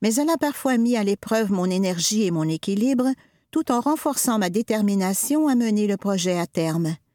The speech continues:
C'est probablement mon tempérament d'entrepreneur. Chaque obstacle rencontré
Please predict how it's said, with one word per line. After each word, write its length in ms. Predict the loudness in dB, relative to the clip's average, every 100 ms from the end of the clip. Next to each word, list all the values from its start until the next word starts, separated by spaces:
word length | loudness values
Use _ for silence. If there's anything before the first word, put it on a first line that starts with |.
| _ _ _ _ -8
C'est 160 | -6
probablement 640 | -2 0 2 2 2 2 2
mon 140 | 0
tempérament 640 | -2 -4 -2 -2 0 0
d'entrepreneur. 960 | -2 -4 -6 -4 -2 0 0 0 -4 -10 _ _ _ _ -10
Chaque 300 | -4 -2 -2
obstacle 500 | -2 -2 -2 -2 -2
rencontré 720 | -2 -2 0 -2 0 -2 -2